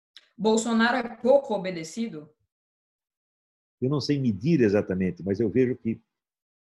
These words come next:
Speaker 2: as medidas que ele queria tomar, todo o plano de governo dele, os caras estão boicotando, ponto por ponto. E ele não consegue impor as coisas que ele quer.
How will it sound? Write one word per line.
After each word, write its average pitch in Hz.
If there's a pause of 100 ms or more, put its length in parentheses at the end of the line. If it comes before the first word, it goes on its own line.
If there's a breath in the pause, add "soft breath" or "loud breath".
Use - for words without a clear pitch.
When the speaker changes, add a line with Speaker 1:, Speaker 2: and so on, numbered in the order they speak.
(240)
Speaker 2:
as 104
medidas 131
que 147
ele 135
queria 127
tomar, 101 (540)
todo 196
o -
plano 147
de 104
governo 95
dele, 113 (340)
os -
caras 123
estão 156
boicotando, 156 (640)
ponto 190
por 190
ponto. 180 (1300)
E 117
ele 139
não 165
consegue 196
impor 131
as 98
coisas 98
que -
ele 85
quer. -